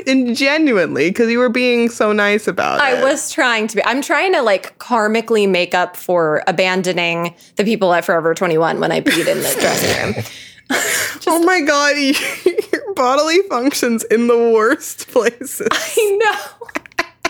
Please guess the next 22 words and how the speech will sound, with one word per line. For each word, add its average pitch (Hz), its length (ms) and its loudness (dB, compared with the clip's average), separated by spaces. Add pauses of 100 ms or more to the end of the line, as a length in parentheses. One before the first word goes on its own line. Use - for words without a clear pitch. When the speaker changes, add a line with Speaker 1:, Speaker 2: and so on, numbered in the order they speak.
(1300)
Speaker 2:
So 359 200 2
then 381 280 2
we 370 100 2
have 370 280 0
to, 302 100 0
like, - 380 -2
I 254 120 2
basically 269 480 0
abandon 208 420 2
my 175 120 -2
mask. 180 600 -2
I, 220 100 2
like, 214 200 4
leave 214 300 2
it 214 120 -2
there 185 300 0
'cause 208 160 -4
I'm 185 100 2
like, 180 140 2
"I 190 100 2
can't, - 280 -2
I, 196 100 0